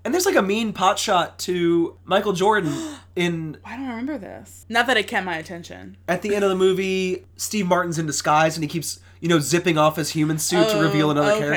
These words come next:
Speaker 1: character.
Speaker 2: you're right.
Speaker 1: And one of them is Michael Jordan holding a basketball,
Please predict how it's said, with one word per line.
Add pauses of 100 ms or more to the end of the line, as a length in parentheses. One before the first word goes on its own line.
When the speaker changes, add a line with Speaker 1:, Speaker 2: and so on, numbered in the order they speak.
Speaker 1:
character.
Speaker 2:
you're
right.
Speaker 1:
And
one
of
them
is
Michael
Jordan
holding
a
basketball,